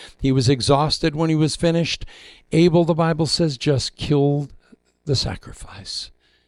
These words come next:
And the scripture says that he was enraged and he rose up and slew Abel. So there we see the two seeds to begin with. We have the line of Cain and the line of Abel.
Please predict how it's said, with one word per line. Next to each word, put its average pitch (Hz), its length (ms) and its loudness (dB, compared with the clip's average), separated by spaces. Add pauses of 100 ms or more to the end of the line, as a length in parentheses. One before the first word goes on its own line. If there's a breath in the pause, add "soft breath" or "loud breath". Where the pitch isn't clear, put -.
(440)
And 135 160 -2
the 127 80 -2
scripture - 440 -2
says 131 380 -2
that 123 100 -4
he 147 200 0
was 120 320 -2
enraged 131 1000 0
and 131 200 -4
he 127 140 -2
rose 139 460 2
up 143 160 -4
and 123 180 -10
slew 165 540 -2
Abel. 117 440 -6 (440 loud breath)
So 190 160 4
there 226 200 4
we 240 140 4
see 208 240 2
the 147 140 2
two 220 280 2
seeds 175 600 0
to 165 100 0
begin 180 360 0
with. 131 260 -6
We 156 100 4
have 156 160 2
the 151 100 2
line 170 380 2
of 165 140 -2
Cain 185 420 2
and 160 240 0
the 147 60 4
line 143 260 2
of 151 100 -2
Abel. 196 400 -2